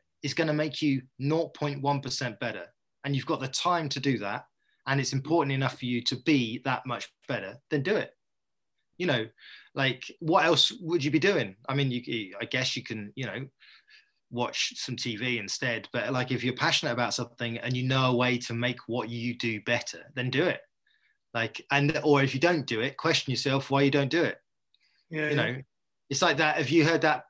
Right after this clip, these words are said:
Speaker 1: um, thing about, um, oh, what's his name? The swimmer,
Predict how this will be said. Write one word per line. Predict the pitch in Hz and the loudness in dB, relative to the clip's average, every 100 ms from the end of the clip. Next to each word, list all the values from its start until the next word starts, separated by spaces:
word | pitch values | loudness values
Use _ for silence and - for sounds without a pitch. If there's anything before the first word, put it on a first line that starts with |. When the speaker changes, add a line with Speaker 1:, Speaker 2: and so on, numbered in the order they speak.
| - | -4
Speaker 1:
um, | 143 143 | 0 0
thing | 135 160 147 | 2 2 4
about, | 143 139 123 | 4 2 2
um, | 147 143 139 127 _ _ _ _ _ - _ _ _ | -2 0 -2 -4 _ _ _ _ _ -20 _ _ _
oh, | 147 131 - - 98 95 | 2 2 -2 -10 -18 -10
what's | 160 220 196 | 2 2 4
his | 190 | 4
name? | 170 113 - | 2 2 -2
The | 147 | 0
swimmer, | - 196 123 | 4 2 2